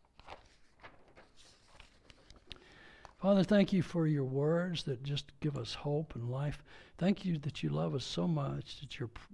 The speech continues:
that we're just like little kids, toddlers walking, and no matter where we are and how often we fall down, you're always saying, "Stand up, come to me." You're always proud of us.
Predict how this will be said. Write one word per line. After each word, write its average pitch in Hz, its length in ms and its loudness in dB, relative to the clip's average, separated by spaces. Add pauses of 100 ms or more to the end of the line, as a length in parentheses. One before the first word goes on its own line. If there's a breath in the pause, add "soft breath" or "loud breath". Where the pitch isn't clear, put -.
(460 soft breath)
that 139 140 -4
we're 151 100 2
just 175 220 0
like 165 160 0 (200)
little 165 260 2
kids, 170 580 0
toddlers 147 560 -2
walking, 135 600 0
and 120 120 0 (460 loud breath)
no 151 160 4
matter 190 320 8
where 190 220 4
we 180 200 4
are 151 220 2
and 123 80 0
how 165 160 0
often 160 260 0
we 143 140 2
fall 147 320 -2
down, 120 480 -2 (400 loud breath)
you're 147 240 2
always 156 500 2
saying, 143 280 -2
"Stand 196 300 -4
up, 202 280 -8 (320)
come 202 180 0
to - 180 -4
me." 120 280 -10 (580)
You're 151 100 2
always 156 260 0
proud 123 280 -4
of 113 180 -10
us. - 320 -12